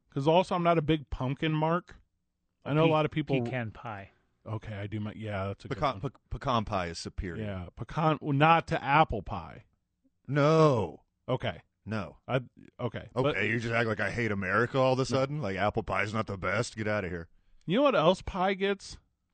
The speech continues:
Speaker 1: Is cinnamon. And I really mess with cinnamon.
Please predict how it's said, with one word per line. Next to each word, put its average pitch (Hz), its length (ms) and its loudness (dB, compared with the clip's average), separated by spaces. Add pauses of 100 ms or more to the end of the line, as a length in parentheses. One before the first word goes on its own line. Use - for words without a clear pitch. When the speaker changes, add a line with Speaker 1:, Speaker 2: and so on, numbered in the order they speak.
(440)
Speaker 1:
Is 120 80 -6
cinnamon. 170 560 -2 (680)
And 127 120 -4
I 160 80 4
really 143 840 6
mess 120 320 -2
with 117 140 -8
cinnamon. 92 460 -10